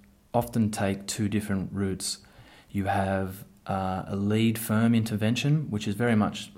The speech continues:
as you've described. You have someone like Nestlé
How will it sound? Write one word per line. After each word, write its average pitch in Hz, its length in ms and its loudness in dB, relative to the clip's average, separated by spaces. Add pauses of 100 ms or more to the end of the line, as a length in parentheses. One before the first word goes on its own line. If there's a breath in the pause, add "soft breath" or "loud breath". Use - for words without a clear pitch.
(240)
as 98 160 -2
you've 95 100 -4
described. 92 580 -4 (340 loud breath)
You 95 140 -4
have 95 180 -2
someone 98 340 0
like 92 160 -4
Nestlé 110 640 0